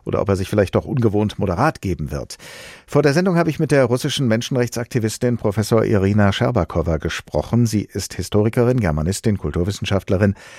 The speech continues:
und Mitgründerin der inzwischen verbotenen russischen Menschenrechtsorganisation Memorial. Sie lebt zurzeit in Deutschland, in Weimar. Und ich habe sie zunächst gefragt, ob sie denn die Übertragung von Putins Rede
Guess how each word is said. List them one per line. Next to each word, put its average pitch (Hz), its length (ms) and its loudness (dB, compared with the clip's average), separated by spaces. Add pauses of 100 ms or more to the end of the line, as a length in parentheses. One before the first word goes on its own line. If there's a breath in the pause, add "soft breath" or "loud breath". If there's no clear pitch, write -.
(200 loud breath)
und 101 120 -2
Mitgründerin 160 600 2
der 143 140 2
inzwischen 127 400 -4
verbotenen 120 640 -2
russischen 104 480 -2
Menschenrechtsorganisation 98 1300 2
Memorial. 92 680 2
Sie - 160 -6
lebt 82 220 -2
zurzeit 113 380 0
in 135 80 0
Deutschland, 71 460 -2
in 95 280 -4
Weimar. 69 420 -6 (540 loud breath)
Und - 80 -12
ich 85 120 -4
habe 101 120 0
sie 107 140 -2
zunächst 113 340 -2
gefragt, 117 460 -2
ob - 160 -6
sie 113 180 -2
denn 113 200 0
die 117 100 -2
Übertragung 104 680 -2
von 104 200 -4
Putins 110 400 -4
Rede 107 340 2